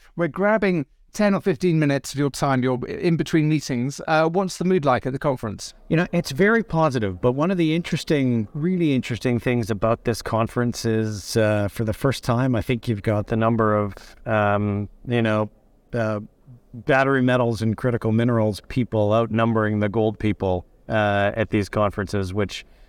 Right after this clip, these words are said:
Speaker 2: historically was always kinda eighty percent gold focused. This
Speaker 1: Mm.
Speaker 2: is very much on base metals, critical minerals, which is quite interesting.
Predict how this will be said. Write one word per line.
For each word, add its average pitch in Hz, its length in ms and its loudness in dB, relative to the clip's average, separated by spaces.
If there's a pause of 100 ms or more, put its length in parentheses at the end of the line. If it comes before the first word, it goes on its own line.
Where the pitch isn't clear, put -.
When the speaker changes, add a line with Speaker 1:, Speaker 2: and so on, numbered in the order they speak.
(120)
Speaker 2:
historically 113 680 0
was 104 220 0
always 110 260 2
kinda 107 260 -2
eighty 107 360 0
percent 107 460 -2
gold 113 320 -2
focused. 117 500 -2
This 110 160 2
Speaker 1:
Mm. 127 180 4
Speaker 2:
is 98 380 -2
very 113 560 0
much 104 340 2
on 98 720 0
base 104 300 0
metals, 98 640 -2 (300)
critical 101 320 0
minerals, 92 520 0
which 104 200 -2
is 104 340 -2
quite 226 200 2
interesting. 135 400 -6